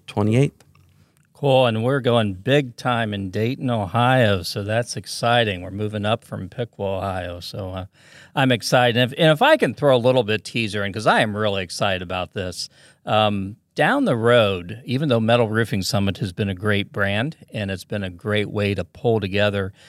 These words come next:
Speaker 2: contractors really interested in metal roofing, uh, we really see this as a conference, um, that we want to expand clearly beyond that and bring in folks who are interested just in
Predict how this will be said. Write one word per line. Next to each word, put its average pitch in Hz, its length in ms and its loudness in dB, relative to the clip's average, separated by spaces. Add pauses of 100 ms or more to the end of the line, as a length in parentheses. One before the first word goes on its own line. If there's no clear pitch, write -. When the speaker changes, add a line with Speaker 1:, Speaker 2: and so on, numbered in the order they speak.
(160)
Speaker 2:
contractors 110 800 -2
really 104 260 -2
interested 107 520 0
in 101 100 -2
metal 104 240 -2
roofing, 110 480 -2 (340)
uh, 113 240 2
we 120 160 0
really 135 360 0
see 123 260 -4
this 110 280 -2
as 98 140 -4
a 104 60 -6
conference, 104 880 -4
um, 98 540 -6 (140)
that 107 120 -2
we 107 140 -4
want 110 260 -4
to 107 120 -6
expand 98 720 -6
clearly 107 440 -2
beyond 95 580 -2
that 90 280 -6 (360)
and 98 300 -4
bring 107 260 0
in 104 220 0
folks 110 440 0
who 104 140 -4
are 101 140 -2
interested 101 580 -2
just 104 380 -6
in 101 400 -6